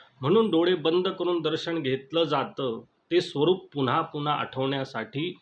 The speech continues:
अंतरामध्ये ते चित्र, भगवंताचं स्वरूप, तो विग्रह साठवण्यासाठी डोळे बंद केलेले असतात.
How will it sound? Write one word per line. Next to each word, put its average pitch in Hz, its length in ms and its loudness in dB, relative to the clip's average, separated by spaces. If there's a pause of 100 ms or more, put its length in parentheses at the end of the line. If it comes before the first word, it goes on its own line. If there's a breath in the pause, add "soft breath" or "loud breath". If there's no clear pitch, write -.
(360 soft breath)
अंतरामध्ये 151 800 2
ते 135 180 -4
चित्र, 131 600 -2 (380 loud breath)
भगवंताचं 139 760 -2
स्वरूप, 175 520 0
तो 143 120 -2
विग्रह 127 400 0
साठवण्यासाठी 165 1160 0
डोळे 135 320 0
बंद 135 360 -2
केलेले 120 420 -6
असतात. 117 540 -4